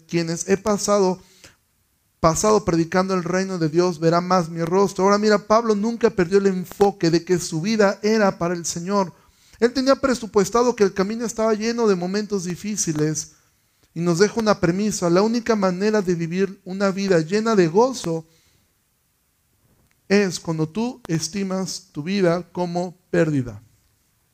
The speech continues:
Porque tú no sabes por los caminos que el Señor te quiere hacer pasar. Mira, cuando a veces pensamos en los mártires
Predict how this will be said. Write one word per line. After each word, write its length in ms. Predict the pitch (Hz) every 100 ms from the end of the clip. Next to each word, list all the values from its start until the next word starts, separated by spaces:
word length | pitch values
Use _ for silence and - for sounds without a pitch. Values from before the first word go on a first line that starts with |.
| _ _ _ _ _ _ _ - - -
Porque 220 | 160 180
tú 140 | 226 247
no 140 | 269
sabes 300 | 262 254 233
por 160 | 214 185
los 160 | 180
caminos 400 | - 190 208 202
que 100 | -
el 80 | 175
Señor 520 | 175 165 190 175 139 _ _ _ _ _ _ -
te 160 | 160
quiere 200 | 180 196
hacer 280 | 180 190 175
pasar. 440 | 165 - 170 156 - - _ _ _ _ _ _ _ _ _ _ _ _ _
Mira, 180 | 208 233
cuando 260 | - 240 240
a 40 |
veces 240 | 262 330 320
pensamos 520 | 277 208 226 233 220
en 140 | 190
los 140 | 170 165
mártires 760 | 190 214 175 151 156 156 -